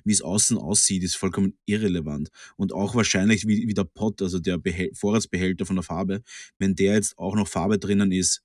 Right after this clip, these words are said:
die nicht gegru-, äh, Farbe mit gefärbt, nicht verkrustet Farbe. Wenn da noch was drin ist, ist es auch in Ordnung. Wenn, solange das jetzt nicht bröselt oder, oder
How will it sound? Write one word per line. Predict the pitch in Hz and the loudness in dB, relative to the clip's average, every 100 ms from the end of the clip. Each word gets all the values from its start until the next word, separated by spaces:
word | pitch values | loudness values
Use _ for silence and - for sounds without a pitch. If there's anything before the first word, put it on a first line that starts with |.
| _ | _
die | 104 | 2
nicht | 101 - | 2 0
gegru-, | 101 98 107 | -4 0 0
äh, | 101 98 73 71 - | 2 2 0 -6 -12
Farbe | - - 95 113 113 113 - _ _ | -8 -2 2 4 4 2 -4 _ _
mit | 101 98 - _ | 0 0 -2 _
gefärbt, | 104 - 104 98 95 - | -4 2 4 4 2 -4
nicht | 101 95 | -2 -2
verkrustet | - 101 101 104 98 | 0 -2 -2 -2 -2
Farbe. | 87 82 101 - - - - | -2 0 -2 -4 -18 -20 -2
Wenn | 104 | 2
da | 104 | 4
noch | 110 | 4
was | 110 | 4
drin | 101 104 | 2 2
ist, | 104 | 4
ist | 104 | 2
es | 104 101 | 2 -2
auch | - 95 | -2 0
in | 104 | 2
Ordnung. | 87 90 92 | 2 0 0
Wenn, | 92 | 0
solange | 87 95 90 | 0 0 2
das | 104 | 2
jetzt | 101 92 | 2 0
nicht | 98 - | -2 -4
bröselt | - 90 98 101 104 | -6 2 2 2 2
oder, | 95 95 95 92 92 78 | 2 2 2 0 0 -2
oder | 92 | -4